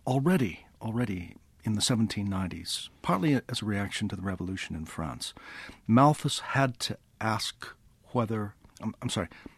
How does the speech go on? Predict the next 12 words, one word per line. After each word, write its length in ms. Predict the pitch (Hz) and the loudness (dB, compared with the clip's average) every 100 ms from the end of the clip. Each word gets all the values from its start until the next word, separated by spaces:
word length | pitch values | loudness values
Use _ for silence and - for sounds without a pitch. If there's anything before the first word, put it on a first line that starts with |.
| _ _ - | _ _ 0
already 400 | 127 131 139 110 | 6 6 8 4
as 120 | 101 | 2
a 40 | |
reaction 340 | 101 98 - 92 | 0 -2 -4 -6
to 60 | |
the 60 | 98 | -4
revolution 440 | 92 98 95 - | -4 -4 -4 -6
in 80 | 82 | -8
France, 420 | - 82 76 - - - - - | -6 -6 -4 -6 -12 -18 -10 4
Malthus 520 | 107 123 127 135 - | 6 6 4 -2 -4
had 380 | - 123 113 - | 2 2 2 -2
to 280 | - 110 | -2 -2